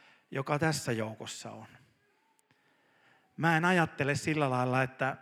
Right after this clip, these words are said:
että tuota, sitä tehtävää ei olisi vaikka Saalem-seurakunnalla tai, tai Espoon vapaa-seurakunnalla tai,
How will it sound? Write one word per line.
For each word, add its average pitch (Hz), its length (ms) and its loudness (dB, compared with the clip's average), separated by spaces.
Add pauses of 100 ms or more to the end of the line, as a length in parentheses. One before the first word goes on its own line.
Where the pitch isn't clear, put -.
(100)
että 139 240 -6
tuota, 135 400 0 (440)
sitä 143 240 -4
tehtävää 147 580 4
ei 127 100 2
olisi 131 280 -2
vaikka 139 260 0
Saalem-seurakunnalla 147 1300 -2
tai, 147 340 -2 (340)
tai 143 320 0
Espoon 143 480 -4
vapaa-seurakunnalla 139 1160 -2
tai, 139 380 0